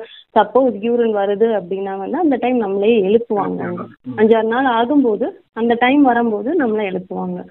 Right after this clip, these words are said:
Speaker 1: So,
Speaker 2: ஓகே.
Speaker 1: அந்த டைம்ல அவங்களை கொண்டு போய் திருப்பி நம்ம உட்கார வைப்போம். So, இந்த இப்ப நடுவுல இப்படி போயிட்டு இருக்கு, கொஞ்ச
Speaker 2: ம்.
Speaker 1: நாள் இப்படி போயிட்டு இருக்குன்னா அதுக்கப்புறம் அந்த நடுவுல உள்ளதை நம்ம மாத்தணும் அப்படின்னா வந்து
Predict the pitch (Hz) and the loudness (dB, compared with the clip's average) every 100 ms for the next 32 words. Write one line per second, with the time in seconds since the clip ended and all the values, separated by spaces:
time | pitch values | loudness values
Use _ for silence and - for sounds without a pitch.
0 | _ _ _ - 311 294 302 311 294 285 | _ _ _ 2 4 6 4 4 2 2
1 | 320 269 247 226 220 208 196 349 381 220 | 2 2 2 0 0 -2 -2 -4 -2 -2
2 | 226 220 196 180 170 180 180 175 - - | 2 0 0 -4 -6 -6 -6 -8 -12 -16
3 | - _ - 254 294 330 330 226 226 277 | -20 _ 2 6 6 8 6 2 0 2
4 | 254 247 285 285 226 240 240 220 220 - | 4 4 4 4 4 0 2 2 2 0
5 | 180 185 180 - - 262 269 277 294 277 | -4 -4 -8 -12 2 4 6 6 6 4
6 | 226 240 214 214 208 226 269 254 294 285 | 0 0 0 2 0 0 2 2 2 2
7 | 285 311 233 247 233 214 262 294 254 226 | 2 2 4 2 2 2 4 4 4 4
8 | 247 262 202 196 190 190 190 202 196 185 | 4 2 0 -4 -4 -4 -2 -2 -2 -4
9 | 185 196 196 190 190 | -6 -6 -8 -8 -4